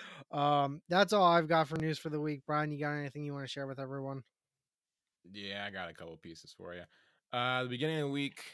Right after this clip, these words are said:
Speaker 2: uh, one note on the, like, T V side, Apple T V announced they're coming out the, or Apple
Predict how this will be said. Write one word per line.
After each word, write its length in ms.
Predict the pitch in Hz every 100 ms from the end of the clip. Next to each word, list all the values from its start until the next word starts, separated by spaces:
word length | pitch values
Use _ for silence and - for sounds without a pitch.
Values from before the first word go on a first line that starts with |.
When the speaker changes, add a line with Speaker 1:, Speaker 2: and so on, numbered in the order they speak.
| -
Speaker 2:
uh, 520 | 107 107 107 104 101
one 340 | 98 92 104 104
note 200 | 101 101
on 240 | 98 98
the, 220 | 95 92
like, 200 | 90 -
T 160 | - 123
V 120 | 107
side, 460 | - 98 92 92 92
Apple 260 | 113 - 147
T 160 | 123
V 160 | 110 117
announced 400 | 104 101 98 -
they're 220 | 95 98
coming 260 | - 107 117
out 160 | 120 117
the, 300 | 120 117 110 -
or 100 | 90
Apple 400 | 127 92 90